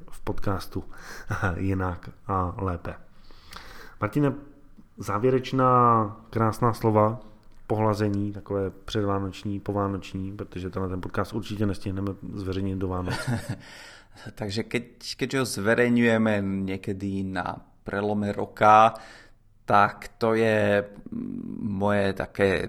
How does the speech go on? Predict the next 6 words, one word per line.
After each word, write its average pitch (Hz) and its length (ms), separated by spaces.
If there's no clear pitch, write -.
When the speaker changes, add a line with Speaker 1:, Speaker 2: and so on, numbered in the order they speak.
Speaker 2:
kľúčové 120 640
odporúčanie, 104 1500
že 90 800
nesústreďte 104 960
sa 101 300
na 95 340